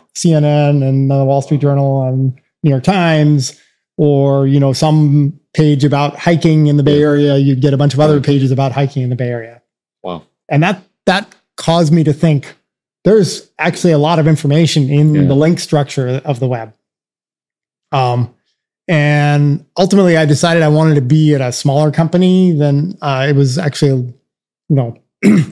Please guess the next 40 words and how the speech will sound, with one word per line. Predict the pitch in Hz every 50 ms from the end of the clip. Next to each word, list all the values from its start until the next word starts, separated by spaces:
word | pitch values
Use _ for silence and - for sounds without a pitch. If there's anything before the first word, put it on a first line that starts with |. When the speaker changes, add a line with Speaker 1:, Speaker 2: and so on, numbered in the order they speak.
| - -
Speaker 1:
a | 156
little | 147 170 185 180 -
challenging | - - 156 165 170 175 165 180 180
sometimes | 170 - 175 160 165 175 170 165 -
to | - -
get | 131 120 147 143 - -
research | 165 156 156 143 - 160 151 147 - -
you'd | 160 139 135
done | 127 151 147 143 143 139 127 131 - _ _ _ _ _ _ _ _ -
out | 147 139 160 156 156 - _
into | - 175 156 151 156
the | 135 147 135
world | 127 139 143 147 156 165 170 160 165 160 -
through | - - 160 151 147
a | 139
very | 123 139 139 135 131
big | 123 143 139 135
company. | - 143 135 - 156 151 151
I | 151
found | 147 - 165 151 151 156 147
it | 143 147
was, | 139 127 123 113 110 - - - -
uh, | - 139 123 117 117 110 - _ _ _ _ _ _ _ -
just | - 170 - -
a | 175
little | 160 170 160 147
indirect. | 147 147 131 127 117 117 117 - _ - - - _ _ _ _ _ _ _ _ _ _ _ _ -
Um, | - 135 127 127 123 123
and | 123 127 131
so | - 151 135
I | 127 131
decided | 123 131 - - 135 139 143 131
I | 127 131
would, | 127 127 123 120 131 - -
uh, | 156 131 123 117 117 -
come | - - 156 151
to | 143 131
Google. | 143 143 139 135 131 127
I | 127 127 127 127
knew | 135 143 156 160 160 160 160 156 151 143 123